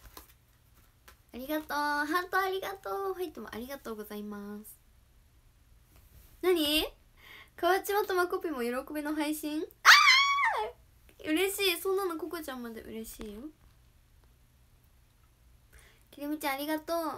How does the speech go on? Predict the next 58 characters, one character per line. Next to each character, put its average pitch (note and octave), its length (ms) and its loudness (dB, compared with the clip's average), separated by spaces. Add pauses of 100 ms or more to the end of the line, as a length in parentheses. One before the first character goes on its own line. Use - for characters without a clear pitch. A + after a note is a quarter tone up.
(260)
ハ D4+ 80 -8
ー D4+ 40 -8
ト D#4 140 -10
も D4+ 80 -2
あ D4 60 -4
り D4+ 100 -6
が E4 100 -6
と D#4+ 180 -10
う。 E4 40 -4
あ D#4 380 -4 (920)
り C#4+ 180 -6
が D#4+ 140 4
と F4+ 240 2
う。 D#4+ 60 0
み D4 160 -4
ん C#4+ 80 -12
な D4 100 0
ハ E4 200 2
ー D#4 80 -4
ト D#4 100 -8
と D4+ 160 -10
念 D4 280 -10
が D4 120 -10
あ C#4+ 60 -10
り D4 140 -10
が E4 120 -12 (100)
と F4+ 80 -8
う。 E4 80 -8 (1000)
え、 D4 40 -10
本 D#4+ 240 0
当 A4+ 160 -2
に G4+ 80 0
頑 A4 200 0
張 G#4 80 0 (100)
る。 C4+ 60 -6
も A#3+ 320 -4
う、 - 40 -20 (120)
頑 C4 180 -12
張 D#4+ 80 -2
り D#4 80 0
ま D#4 160 0
す C4 160 -8
わ。 G#3+ 260 -6 (1040)
こ - 100 -18
ん C4 40 -14
ば C#4 120 -6
ん C#4 100 -8
は。 C#4+ 680 -6 (2000)
こ - 100 -16
う - 20 -12
ち A3 120 -10
ゃ - 20 -4
ん G#3+ 40 -6
も G#3 80 -6
頑 A3 180 -6
張 B3 100 -4
る B3 120 -4
ね。 G#3 500 -6